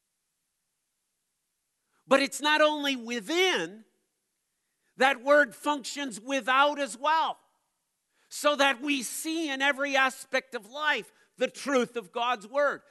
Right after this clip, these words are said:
Nothing is not sacred for us.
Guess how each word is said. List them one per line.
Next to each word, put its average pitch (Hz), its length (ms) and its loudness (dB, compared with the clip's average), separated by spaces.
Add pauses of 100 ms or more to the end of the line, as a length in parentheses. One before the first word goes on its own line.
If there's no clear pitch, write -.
(200)
Nothing 220 720 0 (640)
is 233 240 2
not 269 300 2
sacred 226 640 0 (220)
for 214 300 4
us. - 320 0